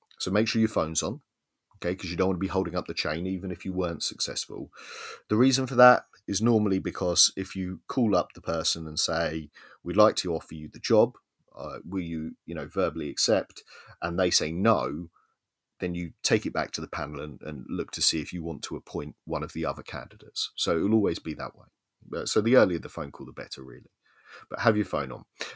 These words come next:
Now, be polite, even if it's not good news, 'cause there may be more jobs going there soon, particularly if it's a big school. And also, you know, school networks are small places. So, you know, if, if you are incredibly rude,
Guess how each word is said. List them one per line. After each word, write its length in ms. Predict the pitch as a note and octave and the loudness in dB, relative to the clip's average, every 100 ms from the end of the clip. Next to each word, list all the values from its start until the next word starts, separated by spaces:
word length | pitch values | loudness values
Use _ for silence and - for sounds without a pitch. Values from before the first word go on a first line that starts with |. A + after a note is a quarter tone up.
| - | -2
Now, 100 | G2 | 0
be 200 | - G#2 | 2 0
polite, 420 | - F#2+ A2+ E3 _ _ _ _ _ _ _ _ _ _ - | 2 6 6 4 _ _ _ _ _ _ _ _ _ _ -6
even 380 | - C3 D3+ C3+ | 2 4 4 2
if 140 | A2 - | 2 0
it's 160 | - | -6
not 140 | F2+ - | -6 -6
good 180 | E2 | -8
news, 420 | D#2 D#2+ G#2 - - - - | -6 -6 -4 -6 -10 -18 -12
'cause 140 | - F#2 | -4 0
there 80 | |
may 140 | G2 G2 | 4 4
be 120 | G2 | 4
more 280 | F#2 G2+ G2+ | 2 2 0
jobs 340 | - F2 - | 0 -2 -2
going 300 | - F2 F2 | -2 0 0
there 140 | E2+ D#2 | -2 0
soon, 400 | - E2+ A2 - _ _ | 0 0 -4 -8 _ _
particularly 340 | - G2+ - F#2 | -6 -6 -2 -4
if 80 | |
it's 100 | E2 | -4
a 40 | E2 | -6
big 200 | F2 - | -4 -2
school. 420 | - E2 F#2 A#2 _ _ - | -2 -2 -2 -4 _ _ -4
And 240 | F#2 F#2+ | -2 0
also, 440 | D#2+ A#2 G2 F#2 E2+ - | 0 0 -2 -4 -6 -12
you 160 | D#2 | -12
know, 100 | E2 - _ _ _ _ _ _ _ - - - - | -12 -16 _ _ _ _ _ _ _ -20 -20 -18 -4
school 260 | - C3+ | 0 4
networks 460 | A2 A2 F2 E2 - | 4 4 2 0 0
are 40 | |
small 260 | - F2+ D2+ | -2 -2 -6
places. 720 | E2 D2+ - - - - - - | -6 -2 -4 -2 -4 -4 -8 -8
So, 180 | - | -8
you 180 | D2+ D#2+ | -6 -6
know, 200 | C#2+ G#1+ A1+ | -6 -8 -8
if, 200 | D#2+ - | -8 -8
if 200 | D2 G2 | -10 -8
you 140 | G2+ F2+ | -4 0
are 240 | F2+ F2 | 2 2
incredibly 580 | E2+ D#2+ - A2 D#2+ D2+ | 0 -4 2 2 0 -8
rude, 360 | D2 C#2 D#2 | -8 -8 -10